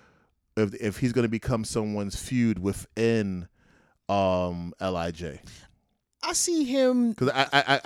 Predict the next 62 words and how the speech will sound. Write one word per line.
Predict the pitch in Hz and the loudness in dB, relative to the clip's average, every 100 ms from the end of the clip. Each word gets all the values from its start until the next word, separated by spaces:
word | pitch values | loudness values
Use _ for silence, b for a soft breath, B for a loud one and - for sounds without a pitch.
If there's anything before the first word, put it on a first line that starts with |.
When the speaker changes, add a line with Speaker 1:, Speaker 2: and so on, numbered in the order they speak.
| 139 | 0
Speaker 1:
I | |
think | 151 | 2
that's | 160 147 | 0 0
gonna | 147 135 | 2 2
be | 127 123 | 2 0
an | 123 | -2
internal | 120 107 - 139 123 | -2 -2 0 2 2
feud | 117 - 131 98 | 0 2 4 2
for | - 98 | 0 -6
him | 92 82 - - | -6 -12 -14 -4
Speaker 2:
It, | |
Speaker 1:
so | 262 107 | -4 0
Speaker 2:
it's, | 269 - | 2 2
Speaker 1:
eventually. | 226 285 | 2 2
Speaker 2:
it's, | 180 - | 0 0
it, | 240 - | 0 -2
it | 208 233 | -6 -4
could | - 381 196 | 0 0 -2
be. | 131 - - | -4 -6 -6
It's | 170 214 | -2 -2
a | |
good | 196 220 | -2 -2
speculation. | - 240 247 233 220 160 | -2 -4 -4 -4 -4 -4
It | 165 | -6
could | - 233 | -4 -4
be, | 220 | 0
but | 170 175 | 0 0
I | |
think | 185 208 190 180 | 0 -4 -4 -6
more | 185 190 185 | -2 0 2
or | |
less | 180 190 | 0 -2
so, | - 202 196 B B B | 0 2 2 B B B
it's | 185 180 - | -4 -2 0
to | 185 | 4
build | 139 208 202 | 6 6 2
up | 190 170 | -2 -2
the | |
junior | 160 143 180 170 | -2 -2 0 -2
division | 160 156 170 170 | -2 -4 -2 -4
because | 151 - 165 | -6 -4 -4
they | 151 | -4
need | 156 160 175 180 | -2 -2 -4 -2
to | 170 | -4
build | 139 165 160 | 4 4 4
up | 147 | -2
more | 151 147 | -2 -4
juniors | 135 127 160 170 170 | -4 -4 -2 -2 -4
right | 165 180 | -4 -6
about | 180 185 | -4 -6
now | 190 196 202 - | -4 -6 -6 -6
Speaker 1:
Mm-hmm. | 135 113 95 | -6 -4 -6
Speaker 2:
as | 135 | -6
far | - 165 | -2 -2
as | 160 151 | 0 -2
New | |
Japan | 175 165 175 185 | 0 2 2 0
goes. | 147 131 113 | -2 -2 0
Speaker 1:
And | 123 | 0
remind | 120 131 147 165 | 2 4 2 4
me | 151 | 4
to, | 127 120 | 4 4